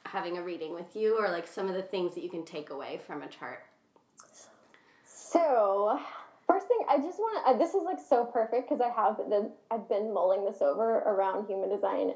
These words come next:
Speaker 2: type, which is sort of, like, that highest level, which is, like, I'm an Aquarius or I'm a Leo.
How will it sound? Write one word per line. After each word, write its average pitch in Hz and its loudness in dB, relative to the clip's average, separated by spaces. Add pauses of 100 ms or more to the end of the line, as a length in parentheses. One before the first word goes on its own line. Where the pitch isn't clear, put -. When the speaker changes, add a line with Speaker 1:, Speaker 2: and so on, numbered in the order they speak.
Speaker 2:
type, - 0
which 233 0
is 202 -2
sort 240 4
of, 247 2
like, 247 0
that 254 2
highest 220 0
level, 220 4
which 190 -2
is, 190 -4
like, - 2
I'm - -4
an 220 0
Aquarius 233 2
or 190 4
I'm 208 -2
a 208 -2
Leo. 226 4